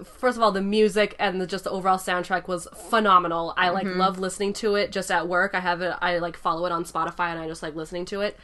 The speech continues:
Speaker 2: Mm-hmm.
Speaker 1: Um, but I also loved, like, the character that the radio played,
Speaker 2: Mm-hmm.
Speaker 1: like, with these hilarious, like,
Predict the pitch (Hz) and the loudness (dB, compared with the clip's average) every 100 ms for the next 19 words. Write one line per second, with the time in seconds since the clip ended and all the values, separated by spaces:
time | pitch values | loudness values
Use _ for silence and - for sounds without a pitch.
0 | - 262 220 190 - 196 190 180 175 - | 0 0 0 -6 2 6 8 6 2 -10
1 | - - - - - 226 - 262 269 277 | -20 -20 -20 -14 0 2 4 2 2 -2
2 | 202 214 226 208 185 - - 220 214 - | 2 4 4 2 -6 -14 -4 -2 -2 0
3 | 214 - - 247 285 285 302 269 254 226 | -2 -2 -6 -2 -2 -2 -6 -4 -4 -2
4 | 190 165 180 220 320 269 170 147 - 175 | -4 -4 -6 -2 0 2 0 -2 -6 -6
5 | 135 208 202 214 202 220 226 254 220 254 | -4 -4 0 0 2 0 0 -2 -4 -4
6 | 254 247 254 277 277 262 247 208 | 0 4 4 6 2 2 0 -2